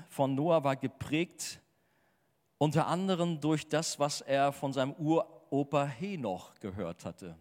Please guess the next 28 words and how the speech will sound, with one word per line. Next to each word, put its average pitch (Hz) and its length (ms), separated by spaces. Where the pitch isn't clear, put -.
Wir 113 60
haben 113 100
letztes 120 280
Mal 117 100
von 113 200
Joel 117 260
davon 92 340
gehört. 87 400
Glaubt 175 240
ihr, 190 60
dass 156 180
so 170 100
eine 160 200
Geschichte 160 580
von 135 280
einem 127 360
gottesfürchtigen 151 880
Mann 139 280
wie 123 100
Henoch, 135 420
der 117 180
auch 202 180
intensiv 143 540
mit 170 160
Gott 120 220
lebte 139 360
und 131 160
dann, 135 180